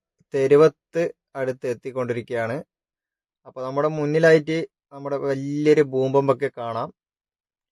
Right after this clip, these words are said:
ഇവിടെയൊക്കെ മൊത്തത്തിൽ ഗർഡറിന്റെ വർക്ക് നടന്നുകൊണ്ടിരിക്കുന്നുണ്ട്. ഗർഡർ ഇവിടെ ഇങ്ങനെ പ്രീകാസ്റ്റ് ചെയ്തുകൊണ്ടിരിക്കുകയാണ്. മൊത്തത്തിൽ ഇപ്പൊ വടകര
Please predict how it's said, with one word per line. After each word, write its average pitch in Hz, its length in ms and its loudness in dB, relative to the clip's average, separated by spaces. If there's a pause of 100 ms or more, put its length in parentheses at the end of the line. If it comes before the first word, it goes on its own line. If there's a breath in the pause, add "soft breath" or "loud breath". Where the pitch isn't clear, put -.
(640)
ഇവിടെയൊക്കെ 143 400 0
മൊത്തത്തിൽ 143 480 -4 (220)
ഗർഡറിന്റെ 135 600 2
വർക്ക് 143 440 4 (120)
നടന്നുകൊണ്ടിരിക്കുന്നുണ്ട്. 120 1040 -2 (460)
ഗർഡർ 127 360 -6
ഇവിടെ 139 200 2
ഇങ്ങനെ 135 280 -2 (720)
പ്രീകാസ്റ്റ് 127 480 -14
ചെയ്തുകൊണ്ടിരിക്കുകയാണ്. 123 720 -8 (1160)
മൊത്തത്തിൽ 170 520 -4
ഇപ്പൊ 196 160 8
വടകര 175 360 10